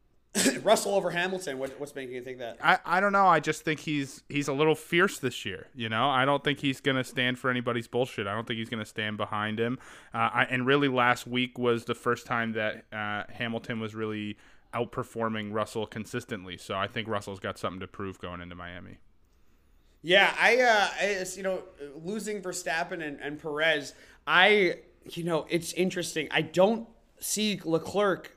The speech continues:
Speaker 1: finishing two races in a row.
Speaker 2: Wow.
Speaker 1: And,
Speaker 2: Yeah. <laughs>
Speaker 1: you know, uh, it's like the thing where, like, if I had to pick, like, a three aside from Perez and Verstappen, I would put Alonso, um, you know, Hamilton and George Russell. I think, like, Carlos Sainz would, is, it's kind of like,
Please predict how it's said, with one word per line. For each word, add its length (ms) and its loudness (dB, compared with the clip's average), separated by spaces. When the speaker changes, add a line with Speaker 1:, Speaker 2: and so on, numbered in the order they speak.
Speaker 1:
finishing 480 0
two 200 -4
races 440 0
in 100 0
a 60 2
row. 320 2
Speaker 2:
Wow. 260 -8
Speaker 1:
And, 480 6
Speaker 2:
Yeah. 60 2
<laughs> 20 0
Speaker 1:
you 140 6
know, 60 2
uh, 140 6
it's 220 4
like 140 2
the 80 2
thing 300 2
where, 160 4
like, 220 2
if 120 -2
I 100 6
had 140 4
to 60 0
pick, 240 -4
like, 160 0
a 80 -2
three 320 -4
aside 420 2
from 300 0
Perez 280 4
and 100 -2
Verstappen, 540 6
I 80 6
would 200 2
put 220 0
Alonso, 920 2
um, 480 2
you 140 0
know, 60 2
Hamilton 440 2
and 140 0
George 260 2
Russell. 500 2
I 100 4
think, 200 -4
like, 240 0
Carlos 380 0
Sainz 500 0
would, 220 0
is, 320 -2
it's 160 -6
kind 240 -2
of 100 -2
like, 400 0